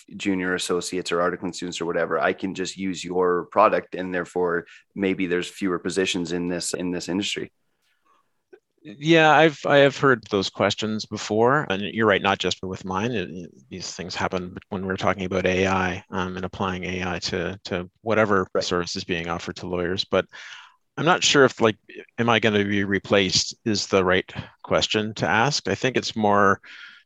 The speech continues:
Speaker 2: about, will this replace some of the tasks that practitioners currently do? And the answer is, of course, it will. It'll replace the mind-numbing <laughs> tasks that practitioners hate doing, which is why they assign it to their articling students. Um,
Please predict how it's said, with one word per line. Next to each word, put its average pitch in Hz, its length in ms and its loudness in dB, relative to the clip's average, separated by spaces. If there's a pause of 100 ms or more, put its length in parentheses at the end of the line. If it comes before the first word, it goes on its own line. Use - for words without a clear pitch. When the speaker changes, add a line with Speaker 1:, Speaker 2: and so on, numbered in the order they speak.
Speaker 2:
about, 107 300 2
will 120 240 6
this 110 260 6
replace 101 460 2
some 107 340 2
of 110 160 2
the 98 100 0
tasks - 920 -2 (180)
that 90 200 2
practitioners 92 720 -2
currently 87 460 -6
do? - 240 -6 (340)
And 87 640 -6
the 95 120 -2
answer 85 260 -2
is, 82 240 -4
of 76 80 -8
course, - 500 0 (120)
it - 60 -14
will. - 360 -8
It'll 98 180 -2
replace 95 440 0
the 98 120 -2
mind-numbing 98 720 0
<laughs> - 20 -20
tasks - 520 0
that 95 140 0 (100)
practitioners 98 580 -2
hate 139 180 0
doing, 90 280 -4 (400)
which 90 200 -4
is 90 100 -6
why 98 180 2
they 98 100 4
assign 101 360 2
it 110 120 0
to 123 80 0
their 131 140 8
articling 135 360 2
students. 95 320 -8 (440)
Um, 101 480 0